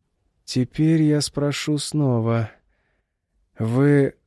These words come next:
знаете, почему вы здесь?» «Подсказываю. Не потому что напились». «Думаю, предполагаю,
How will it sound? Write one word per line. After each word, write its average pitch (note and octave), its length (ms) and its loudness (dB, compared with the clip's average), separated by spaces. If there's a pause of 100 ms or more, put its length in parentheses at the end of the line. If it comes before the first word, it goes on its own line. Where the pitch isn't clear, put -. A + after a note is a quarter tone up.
(220)
знаете, A2 1080 0 (220)
почему A2+ 580 0
вы G#2 200 -2
здесь?» G2+ 720 -6 (960)
«Подсказываю. F#2+ 1000 -2 (840)
Не G#2 240 0
потому C3+ 580 -2
что F#2+ 400 -8 (120)
напились». F#2+ 840 -6 (1500)
«Думаю, C#3 920 0 (1000)
предполагаю, C#3+ 1040 0